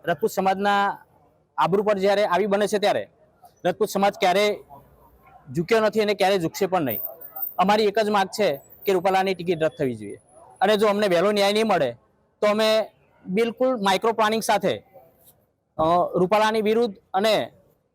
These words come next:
એમના સામે, એમને જે મદદરૂપ થાય છે, એમની વિરુદ્ધ પૂરેપૂરી, અ, માગણી સાથે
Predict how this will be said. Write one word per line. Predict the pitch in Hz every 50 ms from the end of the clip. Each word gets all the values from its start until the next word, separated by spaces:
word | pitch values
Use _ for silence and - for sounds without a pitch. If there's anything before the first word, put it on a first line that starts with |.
| _ _ _ _ _ _ _ _ _ _ _ _ _ _ _ -
એમના | 170 170 190 208 220 220 220
સામે, | 208 - - 196 185 202 220 220 196 - _ _ _ _ _ _ -
એમને | 190 170 190 208 202
જે | 202 220 220 226 - - - - - -
મદદરૂપ | 170 170 190 220 233 220 240 214
થાય | - 220 202
છે, | 196 - 220 - -
એમની | 190 208 233
વિરુદ્ધ | 226 220 208 160 - - - - - - - - - - - _ _ - - -
પૂરેપૂરી, | - 202 214 208 214 214 226 226 233 220 202 - - _ _ _ _ _ _ _ _
અ, | - 180 185 190 190 190 185 - - - _ - - _ _ _ _ _ - - - - - - - - - - -
માગણી | 170 175 180 190 202 220 208
સાથે | 226 208 196 214 220 220